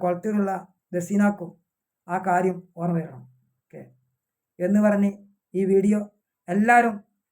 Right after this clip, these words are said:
ഇഷ്ടപ്പെട്ടെങ്കിൽ ലൈക്ക് അടിക്കുക, സബ് ചെയ്യുക,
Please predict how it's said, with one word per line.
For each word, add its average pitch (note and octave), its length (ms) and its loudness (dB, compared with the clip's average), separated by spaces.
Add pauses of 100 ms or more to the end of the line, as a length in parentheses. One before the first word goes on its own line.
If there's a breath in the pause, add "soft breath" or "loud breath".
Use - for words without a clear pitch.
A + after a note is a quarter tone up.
(120)
ഇഷ്ടപ്പെട്ടെങ്കിൽ G3+ 640 -4 (120)
ലൈക്ക് F#3 220 0
അടിക്കുക, G3 260 -6 (680)
സബ് F#3+ 280 -8
ചെയ്യുക, A#3 240 2